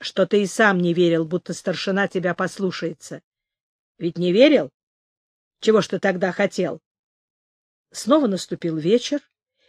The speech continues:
и Орех с Пятиком и ещё два их приятеля щипали в лесу траву. Черничка,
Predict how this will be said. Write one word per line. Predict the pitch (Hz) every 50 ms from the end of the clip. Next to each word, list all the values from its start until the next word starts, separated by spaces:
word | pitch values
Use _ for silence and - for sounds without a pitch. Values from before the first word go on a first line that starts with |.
| _ _ -
и | - 202
Орех | 214 220 226 269 339 370 - -
с | - -
Пятиком | - 285 320 339 - - 294 - - 277 254 240 - _ _ _ _ _ -
и | -
ещё | 226 233 220 - - - 277 277 240 190
два | 165 165 170
их | 165 160 -
приятеля | - - 190 214 254 330 359 330 - 302 277 294 302 294 _ _ _ _ _ _
щипали | - - - - 226 - - 339 359 320
в | 285 233
лесу | 220 214 - - 254 247
траву. | - - 208 202 175 143 160 - - _ _ _ _ _ _ _ _ _ _ _ _ _ _ _ _ _ _ _ _ _ _ _ _ _ _ _ _ _ _ _ _ _ -
Черничка, | - - 247 254 262 311 359 403 415 - - - - 170 160 - -